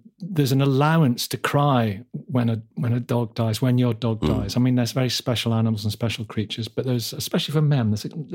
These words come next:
Speaker 1: there's a kind of license to let it all go and let it all out. Whereas if your, if your parent dies at funeral, you've gotta, you've gotta keep, kinda keep it together.
Speaker 2: Do you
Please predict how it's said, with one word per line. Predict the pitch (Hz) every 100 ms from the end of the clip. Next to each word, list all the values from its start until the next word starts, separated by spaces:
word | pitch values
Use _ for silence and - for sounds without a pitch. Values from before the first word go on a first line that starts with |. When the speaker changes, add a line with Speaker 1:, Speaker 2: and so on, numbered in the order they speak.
| -
Speaker 1:
there's | 165 135
a |
kind | - 156
of | 120
license | 123 135 - 120 -
to | - 107 - - - - _
let | 123 123 143 135
it | 131
all | 123
go | 120 127 120
and | 104 101 107
let | 123 123
it | 117
all | 117 113
out. | 113 107
Whereas | 120 117 110 120
if | -
your, | 113 101 - 214 - _ _
if | - -
your | 107
parent | 98 - 139 151 127 117
dies | 110 113
at | -
funeral, | 113 107
you've | 104 101
gotta, | 120 107 - - - - - - - - - - - -
you've | -
gotta | 113 110
keep, | - 110
kinda | - 110
keep | 107 - -
it | 104
together. | 101 110 101 95
Speaker 2:
Do |
you | -